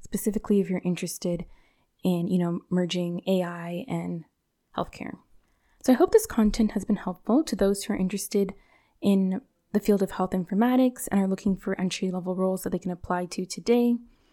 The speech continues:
I definitely, you know, go into LinkedIn, go into Indeed, um, type in system analyst,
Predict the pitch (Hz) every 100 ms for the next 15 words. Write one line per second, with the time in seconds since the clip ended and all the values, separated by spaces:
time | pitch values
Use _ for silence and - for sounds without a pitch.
0 | _ _ - - _ _ _ _ _ _
1 | _ - 214 226 226 220 214 202 196 190
2 | 190 196 196 190 190 - 190 185 190 185
3 | 185 180 170 247 240 240 240 - - -
4 | - _ 196 180 180 175 196 196 190 190
5 | 180 - - 190 196 185 180 185 185 180
6 | - -